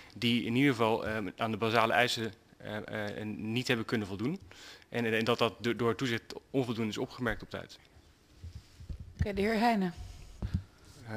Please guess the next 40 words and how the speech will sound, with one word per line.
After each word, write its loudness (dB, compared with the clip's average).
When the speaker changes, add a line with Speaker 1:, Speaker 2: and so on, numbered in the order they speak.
Speaker 3:
wat 2
doet 4
de 10
industrie, 6
vraag 2
ik 2
aan 8
de 4
heer 6
Pegge 2
zelf, 6
om 0
het -4
vertrouwen 4
in, 0
eh, -2
om -4
met -2
de -2
woorden 6
van 8
de 6
heer 6
Gongrijp 4
te 0
spreken, 6
het 4
boot, 6
de 0
boot 6
met 0
voortdurend 2
meer 6
lekken, 6
diep 4
onder 6
de 4
water, 8
eh, 4
oppervlak, 2